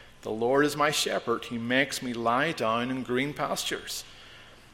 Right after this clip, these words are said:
This is no accident that the people are sitting on green grass.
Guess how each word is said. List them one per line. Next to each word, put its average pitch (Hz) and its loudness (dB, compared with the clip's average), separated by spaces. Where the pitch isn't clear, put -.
This 185 2
is 143 -2
no 170 4
accident 143 6
that 110 -2
the - -2
people 156 0
are 120 0
sitting 120 -4
on 113 -6
green 151 -2
grass. 127 0